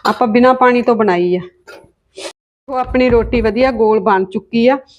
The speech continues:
ਹੁਣ ਆਪਾਂ ਇਹਨੂੰ ਬਿਨਾਂ ਪਾਣੀ ਤੋਂ ਤੇ ਆਪਾਂ ਇਹਨੂੰ ਤਵੇ ਤੇ ਇਸ ਤਰ੍ਹਾਂ ਪਾਵਾਂਗੇ। ਇਸ ਤਰ੍ਹਾਂ ਚੱਕ ਕੇ ਦੋਵਾਂ ਹੱਥਾਂ ਨਾਲ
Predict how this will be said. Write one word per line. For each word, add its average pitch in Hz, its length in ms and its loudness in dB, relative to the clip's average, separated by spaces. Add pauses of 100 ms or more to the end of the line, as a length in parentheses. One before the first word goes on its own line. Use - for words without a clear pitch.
(160)
ਹੁਣ 233 160 4
ਆਪਾਂ 233 280 2
ਇਹਨੂੰ 247 320 0
ਬਿਨਾਂ 226 260 2
ਪਾਣੀ 220 360 -2
ਤੋਂ 220 220 -2 (340)
ਤੇ 254 120 0
ਆਪਾਂ 214 300 0
ਇਹਨੂੰ 240 180 2
ਤਵੇ 202 280 2
ਤੇ 208 160 0
ਇਸ 220 260 0
ਤਰ੍ਹਾਂ 196 220 -2
ਪਾਵਾਂਗੇ। 165 580 -4 (1200)
ਇਸ 190 80 0
ਤਰ੍ਹਾਂ 190 240 2
ਚੱਕ 185 220 -2
ਕੇ 214 160 2
ਦੋਵਾਂ 233 320 2
ਹੱਥਾਂ 233 320 -2
ਨਾਲ 190 240 0